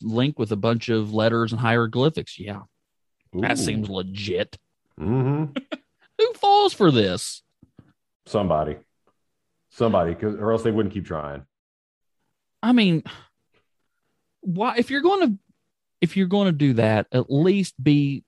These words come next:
Speaker 1: legit with it. I mean, I've gotten so much money from that Nigerian prince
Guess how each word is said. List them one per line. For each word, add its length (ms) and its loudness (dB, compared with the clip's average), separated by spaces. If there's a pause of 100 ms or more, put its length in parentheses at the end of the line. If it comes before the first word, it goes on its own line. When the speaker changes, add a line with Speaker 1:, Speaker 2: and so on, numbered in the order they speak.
Speaker 1:
legit 720 -4 (120)
with 240 -4
it. 180 -8 (460)
I 80 4
mean, 360 2 (640)
I've 220 2
gotten 240 4
so 200 2
much 240 2
money 220 4
from 140 -2
that 160 2
Nigerian 580 0
prince 520 -4